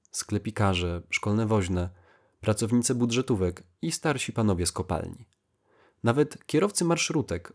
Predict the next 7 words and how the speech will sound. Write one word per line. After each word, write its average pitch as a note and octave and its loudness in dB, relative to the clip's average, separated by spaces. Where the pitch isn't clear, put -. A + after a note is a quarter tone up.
otwierali A2+ 0
zazwyczaj F#2+ -2
zamknięte G#2+ -2
usta. - -8
Gadali, F#2 0
komentowali, F#2+ 0
krzyczeli. G#2+ -2